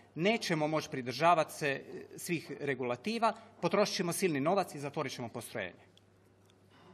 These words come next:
Znači, to već sa pedeset. I ovdje bi se, znači, organizira se sad ponovo jedan izlet za novinare u, u Italiju,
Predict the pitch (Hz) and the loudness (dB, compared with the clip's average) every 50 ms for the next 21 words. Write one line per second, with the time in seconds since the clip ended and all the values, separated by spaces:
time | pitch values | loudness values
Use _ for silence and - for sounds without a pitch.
0 | - - - - - - - - - _ _ _ _ _ _ _ _ _ - - | -20 -20 -20 -20 -20 -20 -20 -20 -20 _ _ _ _ _ _ _ _ _ -20 -20
1 | - - _ _ _ _ _ _ _ _ _ _ _ _ _ _ _ _ _ _ | -20 -20 _ _ _ _ _ _ _ _ _ _ _ _ _ _ _ _ _ _
2 | _ _ _ _ _ _ _ 139 139 151 - - - 190 185 180 - - 160 - | _ _ _ _ _ _ _ 0 0 0 0 0 0 2 2 2 2 0 0 0
3 | 160 127 139 135 - 135 - 160 185 202 196 196 160 160 - - 160 160 160 160 | 2 2 2 0 0 -4 0 0 2 2 2 2 0 0 -2 -2 -4 -2 -2 -2
4 | 165 160 - - 165 165 - - - - - 156 147 139 151 151 160 147 190 196 | -4 -2 -2 -4 -4 -4 -4 -8 -14 -6 -4 -4 0 2 2 0 2 2 2 2
5 | 165 151 - 160 151 - - 165 151 - 185 165 - - 175 175 165 147 147 151 | 2 2 0 -4 -8 -8 -12 -12 0 2 2 2 4 2 2 2 4 2 2 2
6 | 156 147 139 147 156 131 135 127 117 117 135 135 139 147 131 123 117 120 120 117 | 2 2 2 0 -2 -4 -4 -4 -2 0 0 2 2 2 0 0 -2 -2 -2 -2
7 | 120 117 120 - 123 123 123 127 127 131 - - - - - 135 123 - 151 131 | -2 -4 -6 -6 -8 -8 -8 -8 -8 -10 -12 -16 -20 -12 -8 -8 -4 0 2 2
8 | 123 120 117 113 117 | 2 2 0 -4 -8